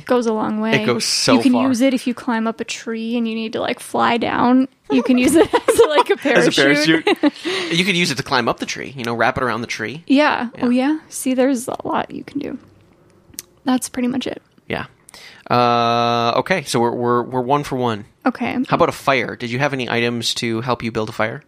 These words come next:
Speaker 1: No.
Speaker 2: No? How are you gonna build your fire?
Speaker 1: Oh, rocks and sticks.
Speaker 2: Rocks and sticks. You're gonna do the old-fashioned, just rub the stick into
Speaker 1: They
Speaker 2: another stick,
Speaker 1: do it
Speaker 2: basically?
Speaker 1: on Naked and Afraid.
Speaker 2: Oh, man. You
Speaker 1: I
Speaker 2: get
Speaker 1: mean
Speaker 2: blisters so fast, I think.
Speaker 1: Well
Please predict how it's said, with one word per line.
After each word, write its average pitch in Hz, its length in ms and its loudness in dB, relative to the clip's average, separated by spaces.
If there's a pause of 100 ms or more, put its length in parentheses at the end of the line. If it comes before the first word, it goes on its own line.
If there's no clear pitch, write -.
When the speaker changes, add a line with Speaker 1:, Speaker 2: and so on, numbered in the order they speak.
Speaker 1:
No. 254 260 2 (300)
Speaker 2:
No? 131 440 0 (200)
How 147 140 0
are 165 40 0
you 165 120 -2
gonna 160 120 -2
build 156 220 0
your 139 120 0
fire? - 380 -4 (1400)
Speaker 1:
Oh, 262 300 -2
rocks 247 500 -2
and 240 140 -2
sticks. - 720 -6
Speaker 2:
Rocks - 200 -8
and - 80 -8
sticks. - 300 -2
You're 139 100 0
gonna 170 160 2
do 143 180 0
the 139 140 -2
old-fashioned, 127 680 0
just 120 140 -6
rub 120 380 -2
the 120 60 -6
stick - 540 -4
into 113 680 -8 (300)
Speaker 1:
They 123 100 -4
Speaker 2:
another 117 160 -2
stick, - 260 -10
Speaker 1:
do - 80 -4
it - 40 0
Speaker 2:
basically? 233 160 2
Speaker 1:
on 254 100 4
Naked 262 240 0
and 285 160 4
Afraid. 330 520 2 (640)
Speaker 2:
Oh, 151 260 2
man. 147 320 0
You - 60 -14 (120)
Speaker 1:
I 277 100 6
Speaker 2:
get 294 120 6
Speaker 1:
mean 294 120 4
Speaker 2:
blisters 131 440 -2
so 113 160 -2
fast, 123 340 -2
I 107 40 -10
think. 101 300 -14 (200)
Speaker 1:
Well 320 340 2